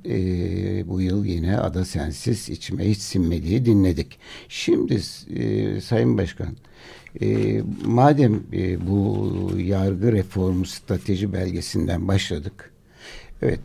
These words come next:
bu, e, belgenin, e, aslında, e, e,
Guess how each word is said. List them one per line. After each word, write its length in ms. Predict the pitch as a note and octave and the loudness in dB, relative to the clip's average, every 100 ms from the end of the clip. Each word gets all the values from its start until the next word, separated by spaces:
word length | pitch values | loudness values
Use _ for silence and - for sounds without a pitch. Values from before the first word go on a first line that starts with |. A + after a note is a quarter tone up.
| - | -2
bu, 260 | A2+ B2 - | 0 0 -2
e, 640 | A#2+ G2+ G2+ G2 G2 - | -2 0 2 0 -2 -2
belgenin, 800 | G#2 G#2+ F#2 G#2 G#2 A#2+ B2+ G2+ A2+ | 2 2 4 4 6 8 8 4 0
e, 460 | G2 G2+ F#2 G2 - | 0 0 0 -2 -4
aslında, 720 | F#2+ - - F2+ F2 G2+ A2+ - - | -6 -6 -4 0 4 4 2 -2 -4
e, 60 | G2 | 0
e, 180 | F#2 | 0